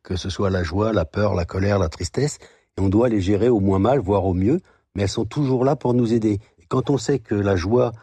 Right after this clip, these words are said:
n'a pas été présente, euh, durant six mois, on peut penser que les,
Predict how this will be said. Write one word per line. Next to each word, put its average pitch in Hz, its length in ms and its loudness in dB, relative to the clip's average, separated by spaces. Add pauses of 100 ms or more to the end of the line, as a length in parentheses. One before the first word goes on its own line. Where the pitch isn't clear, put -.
(260)
n'a 95 100 0
pas 113 140 -2
été 110 200 -2
présente, 110 580 -2
euh, 92 340 -2
durant 92 420 -2
six - 240 -4
mois, 123 240 0 (420)
on 95 120 -6
peut 117 120 0
penser 113 440 -2
que 95 560 -2 (440)
les, 92 320 0